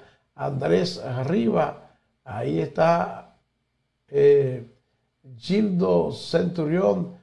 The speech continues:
bueno, y ahí veo el super chat de Gina Peña, dice, "Vamos a apoyar a William en lo que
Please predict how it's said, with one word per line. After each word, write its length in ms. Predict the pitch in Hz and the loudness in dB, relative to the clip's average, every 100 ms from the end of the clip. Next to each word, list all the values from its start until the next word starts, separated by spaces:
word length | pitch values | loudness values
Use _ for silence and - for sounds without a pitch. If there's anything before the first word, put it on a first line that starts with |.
| _ _ | _ _
bueno, 280 | 117 170 190 | -8 -4 -4
y 80 | 135 | -4
ahí 220 | 120 131 | -4 -2
veo 600 | 143 170 180 165 131 - - _ _ _ | 0 2 2 0 -2 -10 -20 _ _ _
el 180 | 123 131 | -12 -8
super 420 | 117 175 175 170 | -2 -2 -2 -6
chat 320 | 165 107 - - - _ | 0 0 -2 -8 -20 _
de 840 | 120 131 131 123 117 110 104 107 _ _ _ _ _ _ _ _ _ _ _ _ _ _ _ _ 117 | -10 -4 -2 -2 -4 -6 -8 -14 _ _ _ _ _ _ _ _ _ _ _ _ _ _ _ _ -6
Gina 400 | 160 190 185 - | 0 2 2 2
Peña, 200 | 214 202 | 0 2
dice, 200 | 180 160 | 2 2
"Vamos 320 | 165 180 185 | 0 0 0
a 60 | |
apoyar 760 | 180 196 156 185 208 190 - - | 0 0 0 2 2 0 -8 -8
a 120 | 131 | -4
William 680 | 139 185 214 190 160 143 139 135 | 0 0 0 0 0 0 -4 -4
en 200 | 135 143 | -4 -2
lo 160 | 135 | -4
que 440 | 139 135 127 117 | -2 0 0 -4